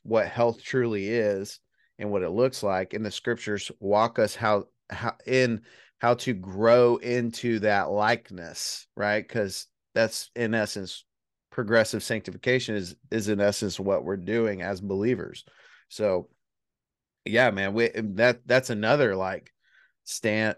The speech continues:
So there's, so just to s-, n-, lay out, like, key differences, right? Before we kinda get into the whole package. So far, we, we know that there's an etymology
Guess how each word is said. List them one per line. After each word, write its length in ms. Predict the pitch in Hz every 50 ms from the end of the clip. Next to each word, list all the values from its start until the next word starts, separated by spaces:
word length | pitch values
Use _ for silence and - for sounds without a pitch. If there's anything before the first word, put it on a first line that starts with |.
| - -
So 180 | - - 120
there's, 320 | 113 123 120 113 - - - _ _ _ _
so 260 | - - - 123 117 117
just 380 | 113 147 160 147 - - - - _ _ -
to 100 | 139 135
s-, 140 | 113 - - _ _ _ -
n-, 220 | 127 123 113 - - 95 - _
lay 380 | - 131 139 139 139 131 127 123
out, 260 | 117 113 110 - -
like, 420 | 101 110 107 98 92 - - - - _ _ _ _ _ -
key 400 | - 170 147 131 120 110 104 - 123 127
differences, 760 | 131 131 123 - 113 101 92 - - 80 67 64 - - -
right? 340 | 104 110 113 120 123 117 - _ _ _ _ _ _ _ _ _ _ _ _ _ _
Before 360 | 107 101 104 - - 117 110 107
we 120 | 104 95
kinda 260 | 92 - 117 104 98
get 200 | 87 92 98 95
into 240 | 95 95 92 - 98
the 120 | 90 85
whole 180 | 80 101 95 90
package. 420 | - 107 95 92 87 - - -
So 180 | - - 113 104
far, 300 | - - 127 120 117 117
we, 320 | 113 113 107 107 104 - - -
we 160 | 104 110 104
know 240 | 101 104 101 104 101
that 180 | 101 95 92
there's 320 | - 104 95 92 90 87 98
an 100 | 92 90
etymology 880 | 90 87 85 82 90 101 104 113 135 151 160 156 170 170 180 170 -